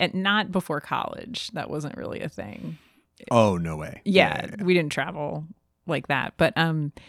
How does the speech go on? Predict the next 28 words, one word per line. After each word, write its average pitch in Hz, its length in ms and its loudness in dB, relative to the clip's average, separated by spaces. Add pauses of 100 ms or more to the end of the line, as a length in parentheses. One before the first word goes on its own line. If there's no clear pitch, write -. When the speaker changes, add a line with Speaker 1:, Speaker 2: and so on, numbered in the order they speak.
(300)
Speaker 1:
in 185 100 4
college, - 760 -2 (100)
I 165 140 4
went, 156 580 0 (140)
my 160 160 0
very 190 240 2
first - 300 -2
spring 160 240 -4
break, 143 260 -6
we 151 80 0
went 151 260 -2 (180)
to 170 140 0
Montreal 156 540 -2
and - 220 -6 (220)
Quebec. - 600 -6 (200)
Speaker 2:
Mm-hmm. 104 280 2 (120)
Speaker 1:
And 156 460 2 (360)
that 165 200 2
was 165 140 0
such - 720 -2 (260)
a 147 400 -2
fun 262 480 6
trip, - 320 0
but 175 80 2
also 156 240 2
such - 240 -2
a 160 60 -6
cold, 175 680 6